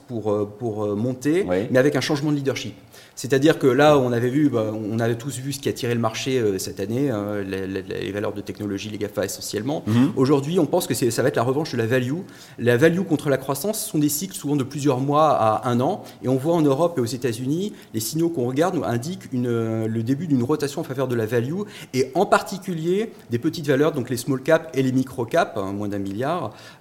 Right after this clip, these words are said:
Speaker 1: euh, de capi, et, euh, qui sont extrêmement décotés, euh, par rapport au reste du marché, par rapport à leur propre, euh, historique, et cetera. Donc, euh, les, la value, les small caps, et puis de manière un petit peu plus générale,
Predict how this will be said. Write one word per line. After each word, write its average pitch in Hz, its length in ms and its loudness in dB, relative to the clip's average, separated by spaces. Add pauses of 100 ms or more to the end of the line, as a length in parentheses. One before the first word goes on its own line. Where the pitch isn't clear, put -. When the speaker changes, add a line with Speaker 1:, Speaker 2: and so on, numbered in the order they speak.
Speaker 1:
euh, 110 240 2
de 104 120 -4
capi, 147 500 -4 (240)
et, 127 260 4
euh, 135 200 4
qui 117 180 -4
sont 170 380 0 (180)
extrêmement 139 380 0
décotés, 143 580 0
euh, 113 120 6
par 127 160 2
rapport 131 220 4
au 120 40 2
reste 123 140 2
du 131 60 -2
marché, 147 460 2
par 151 160 2
rapport 123 260 4
à 123 40 2
leur 107 180 -2
propre, 131 360 -4
euh, 107 180 0
historique, 120 680 -4
et - 100 -6
cetera. 107 420 -6 (460)
Donc, 147 340 6
euh, 123 120 6
les, 127 260 6
la 131 140 8
value, 151 460 4
les 139 100 2
small 143 260 0
caps, 156 480 4
et 127 140 -2
puis 156 480 -8
de 131 100 2
manière 127 380 4
un 117 60 0
petit 113 180 -8
peu 117 100 -4
plus 127 300 -6
générale, 127 640 0